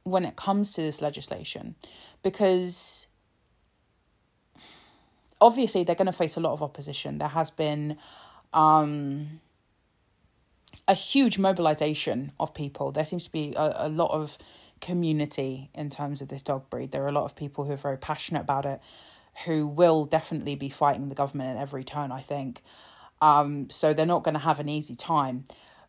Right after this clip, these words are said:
But at the same time, the government also has to contend with, you know, the other side of the public who, who are very frightened and very worried about what's gonna happen,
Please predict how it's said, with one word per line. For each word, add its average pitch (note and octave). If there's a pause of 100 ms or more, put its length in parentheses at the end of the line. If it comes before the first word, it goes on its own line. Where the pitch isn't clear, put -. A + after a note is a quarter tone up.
But E3+
at F3+
the F#3+
same F#3+
time, F#3
the E3
government E3+
also E3+
has E3
to D#3+
contend F3
with, C#3+ (720)
you F3+
know, G#3 (240)
the F3+
other G#3
side D#3
of C#3+
the -
public D#3
who, E3+
who F#3
are F#3
very G3+
frightened D#3
and D3
very E3
worried D#3
about D3
what's -
gonna D3
happen, C#3+